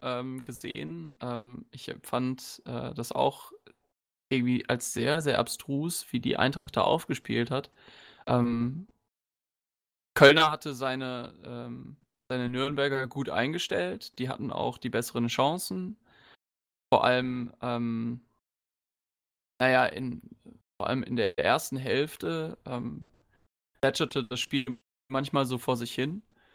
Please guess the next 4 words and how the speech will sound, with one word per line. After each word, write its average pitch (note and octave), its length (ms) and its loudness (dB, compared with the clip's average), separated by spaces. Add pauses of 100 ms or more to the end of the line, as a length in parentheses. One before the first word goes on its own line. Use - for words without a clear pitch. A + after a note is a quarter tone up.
(420)
Und C#3+ 220 8
dann, D#3+ 480 2
ähm, E3+ 640 -4 (360)
ja, D#3+ 300 2